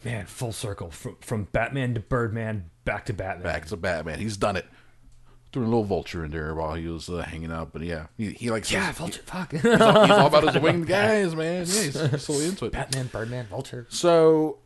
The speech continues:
Speaker 2: uh, that's pretty cool, but people, like, saw that bit of news, and all of a sudden it was like, "D C!" Oh, they took that, and then they took the D C announcement that, "Oh yeah, we're,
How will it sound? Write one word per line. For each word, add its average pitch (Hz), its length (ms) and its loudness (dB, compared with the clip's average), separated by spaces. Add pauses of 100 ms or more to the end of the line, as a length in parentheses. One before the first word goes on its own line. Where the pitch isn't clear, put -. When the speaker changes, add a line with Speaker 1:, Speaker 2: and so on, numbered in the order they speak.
(180)
Speaker 2:
uh, 139 320 2
that's 151 160 -4
pretty 247 240 -6
cool, 123 920 0
but - 180 -8
people, 143 520 -2
like, 165 260 -2
saw 147 240 0
that 143 180 2
bit 143 140 0
of 127 120 0
news, 156 480 2
and 120 140 -2
all 131 220 0
of - 20 0
a 135 80 -4
sudden 143 260 0
it 139 60 -2
was 120 160 -4
like, 139 220 -8
"D 240 240 -2
C!" 233 280 -4
Oh, 180 160 4
they 139 120 0
took - 240 -6
that, - 400 -6
and 135 100 -4
then 143 80 -4
they 135 100 -2
took 139 220 -6
the 127 100 -2
D 139 240 -6
C 160 320 -4
announcement 107 540 -2
that, 104 160 0
"Oh 143 120 4
yeah, 151 180 2
we're, 131 300 2